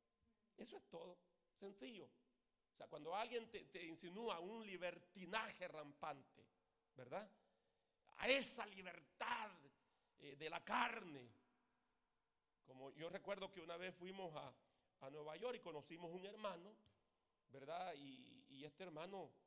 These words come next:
primera vez que lo veíamos. Entonces, este, pero él pues nos anduvo ayudando para, para guiarnos a ciertos lugares determinados de Nueva York. En aquel tiempo que no habían las máquinas, <laughs> hermano,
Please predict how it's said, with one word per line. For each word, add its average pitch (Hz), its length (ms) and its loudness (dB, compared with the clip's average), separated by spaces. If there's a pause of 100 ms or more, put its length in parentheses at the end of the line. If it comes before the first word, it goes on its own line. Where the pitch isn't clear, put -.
(320)
primera 233 320 -2
vez 285 160 0
que 247 100 -6
lo 208 140 -6
veíamos. 220 480 -8 (960)
Entonces, 175 520 -6
este, 151 240 -14
pero 170 300 -6
él 208 200 -4
pues 180 180 -8
nos 160 140 -8
anduvo 165 500 -6 (480)
ayudando 170 580 -4
para, 139 360 -8
para 135 300 -8
guiarnos 175 520 -2
a 147 40 -8
ciertos 160 340 -10
lugares 170 280 -6
determinados 180 540 -6
de 185 60 -6
Nueva 190 180 -4
York. 180 240 -8 (480)
En - 80 -14
aquel 190 200 -12
tiempo 175 300 -8
que 156 100 -10
no 156 60 -10
habían 165 300 -10
las 135 140 -12
máquinas, 151 420 -8
<laughs> - 20 -10
hermano, 135 300 -8